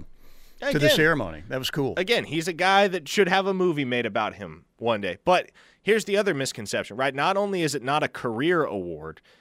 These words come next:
Speaker 2: but it's also not a team award. It's an individual award. And it would be all too easy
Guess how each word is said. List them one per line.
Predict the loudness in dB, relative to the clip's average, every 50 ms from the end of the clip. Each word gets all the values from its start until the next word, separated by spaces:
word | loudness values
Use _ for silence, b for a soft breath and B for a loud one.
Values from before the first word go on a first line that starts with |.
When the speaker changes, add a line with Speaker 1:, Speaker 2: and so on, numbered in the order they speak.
| b b b b _
Speaker 2:
but | -2 0 0 0
it's | -2 -2 -2
also | -2 -2 -2 -2 -4 -4
not | -2 0 -2 -2 -2 -4
a | -10
team | -12 -12 -10 -6 -6 -4 -2 -2
award. | -4 -4 -6 -10 -14 -18 -20 _ _ _ _ _ _ _ _ _ _ _ _ _ _ _ _ _ _
It's | -8 -6 -6
an | -6 -6
individual | -6 -4 -2 -2 -2 2 2 0 0 0 -4 -6 -4 -4 -4
award. | -6 -8 -10 -14 -18 -20 _ -20 _ _ _ _ _ _ _ _ _ _ _ _ _ _ _ _ _ _ _ -4
And | -2 0
it | 0
would | 0 0 0
be | -2 0
all | 2 2 0
too | 0 -2 -6 -8 -8 -8
easy | -8 -8 -6 -6 -6 -6 -6 -8 -10 -10 -14